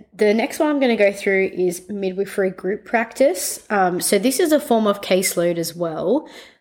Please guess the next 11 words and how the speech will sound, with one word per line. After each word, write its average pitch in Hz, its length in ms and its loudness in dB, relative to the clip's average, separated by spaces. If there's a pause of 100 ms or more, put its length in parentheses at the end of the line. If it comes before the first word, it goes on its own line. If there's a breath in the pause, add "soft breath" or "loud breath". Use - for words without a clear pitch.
(160 loud breath)
uh, 170 320 -2
but - 260 0
instead 202 300 2
of 202 80 2
having, 185 360 0
say, 175 240 2
one 180 300 0
or 175 80 -2
two 185 260 0
midwives 170 640 -2
that 165 340 -2